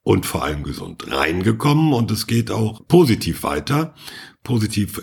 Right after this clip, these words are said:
im Sinne von gut. Man muss heutzutage ja aufpassen, was man sagt. Zumal man fast das Gefühl hat, zwanzig zwanzig ist in die Verlängerung gegangen, bei dem, was alles so passiert. Gut, dieses Jahr wird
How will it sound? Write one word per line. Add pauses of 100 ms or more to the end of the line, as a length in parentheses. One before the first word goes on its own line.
im
Sinne
von
gut.
Man
muss
heutzutage
ja
aufpassen,
was
man
sagt. (120)
Zumal
man
fast
das
Gefühl
hat,
zwanzig
zwanzig
ist
in
die
Verlängerung
gegangen, (460)
bei
dem,
was
alles
so
passiert. (420)
Gut, (600)
dieses
Jahr
wird